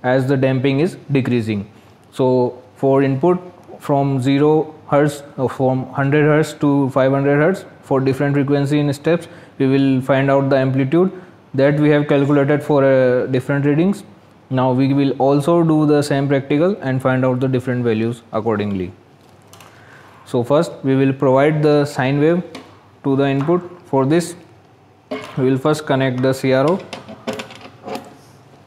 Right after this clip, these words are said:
Here we will see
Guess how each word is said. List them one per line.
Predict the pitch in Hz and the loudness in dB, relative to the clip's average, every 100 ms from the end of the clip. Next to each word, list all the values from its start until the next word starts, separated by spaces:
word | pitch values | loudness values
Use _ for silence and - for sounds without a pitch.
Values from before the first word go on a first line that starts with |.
| - - - - _ _ - - - - - - - | -20 -20 -20 -20 _ _ -20 -20 -20 -20 -20 -20 -10
Here | - 151 160 | 0 2 4
we | 156 | 4
will | 151 151 | 2 2
see | 147 156 175 | 0 0 -2